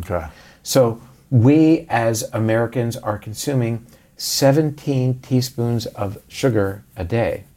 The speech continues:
Speaker 1: How many should we have?
Speaker 2: I don't know. We don't need sugar.
Speaker 1: We don't need sugar.
Speaker 2: We need zero. We
Speaker 1: Zero
Speaker 2: need zero.
Speaker 1: sugar.
Speaker 2: The, the human requirement is
Speaker 1: <laughs>
Speaker 2: zero.
Speaker 1: So how much sugar do you have a day?
Speaker 2: Um,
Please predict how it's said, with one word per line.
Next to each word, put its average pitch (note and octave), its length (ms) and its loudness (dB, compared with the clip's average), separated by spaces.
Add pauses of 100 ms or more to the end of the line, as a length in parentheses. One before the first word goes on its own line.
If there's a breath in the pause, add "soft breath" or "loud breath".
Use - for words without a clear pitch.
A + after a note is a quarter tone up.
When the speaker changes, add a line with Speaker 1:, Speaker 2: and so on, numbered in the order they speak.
(120)
Speaker 1:
How A#2 120 -2
many A2+ 120 2
should A2+ 180 0
we F#2+ 120 0
have? E2 240 -8 (1000 soft breath)
Speaker 2:
I B2+ 440 4 (120)
don't - 300 0
know. B2+ 300 6
We B2 200 8
don't C#3+ 260 2
need A#2+ 440 6
sugar. - 440 -2 (480)
Speaker 1:
We A2+ 100 4
don't C3 160 6
need A#2+ 180 2
sugar. F#2 180 -2
Speaker 2:
We C3 180 6
need B2+ 460 4
zero. F#2+ 580 0 (100)
We A#2 140 0
Speaker 1:
Zero A#2+ 240 4
Speaker 2:
need G#2 80 0
zero. G#2 280 2
Speaker 1:
sugar. A2 140 2
Speaker 2:
The, A2 120 0
the A2 140 2 (100)
human D3+ 380 2
requirement B2+ 760 -2 (500 loud breath)
is G#2 280 2
Speaker 1:
<laughs> G2 200 0
Speaker 2:
zero. G#2+ 460 0 (880 loud breath)
Speaker 1:
So A2 420 2
how A2+ 100 2
much C3 140 2
sugar A#2+ 220 4
do G2 80 0
you A2+ 100 4
have F2+ 180 0
a E2+ 60 -4
day? D#2+ 240 -6 (840 loud breath)
Speaker 2:
Um, D#3+ 400 4